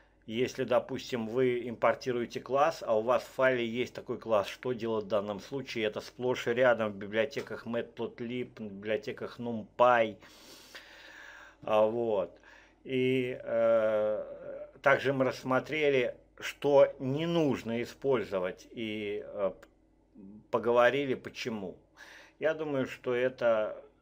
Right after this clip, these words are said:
заставит вас задумываться. Еще раз повторяю, что данный курс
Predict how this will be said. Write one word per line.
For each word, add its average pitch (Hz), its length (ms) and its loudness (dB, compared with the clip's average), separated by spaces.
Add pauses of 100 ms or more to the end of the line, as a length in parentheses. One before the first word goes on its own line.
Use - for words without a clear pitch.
заставит 113 540 0
вас 117 200 4
задумываться. 98 960 -2
Еще - 380 0
раз 127 120 0
повторяю, 95 540 -6
что - 200 -6
данный 131 640 2
курс 151 440 -6